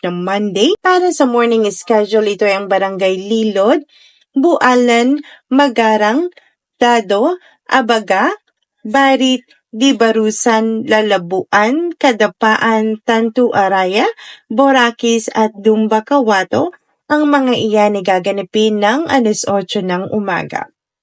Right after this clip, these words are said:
At ang Barangay Padilla, Raya, Bubong, Ingod, Talub, Nusa, Lati, Pandaragu, Dadayag, Bolinsong at Limbo ay gaganapin ng alas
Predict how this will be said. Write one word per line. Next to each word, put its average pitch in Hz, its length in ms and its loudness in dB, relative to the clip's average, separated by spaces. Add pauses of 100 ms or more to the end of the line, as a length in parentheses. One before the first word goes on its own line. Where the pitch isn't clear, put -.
(140)
At 339 180 -2
ang 349 220 0
Barangay 240 560 2
Padilla, 208 720 0 (240)
Raya, 226 920 2 (160)
Bubong, 220 800 0
Ingod, 320 720 0
Talub, 220 640 0 (400)
Nusa, 254 640 2 (320)
Lati, 247 800 0 (240)
Pandaragu, 226 960 2 (320)
Dadayag, 233 880 2 (240)
Bolinsong 214 1040 0
at 190 240 -2
Limbo 226 720 2 (320)
ay 330 160 0
gaganapin 247 720 0
ng 214 240 0
alas 214 340 -2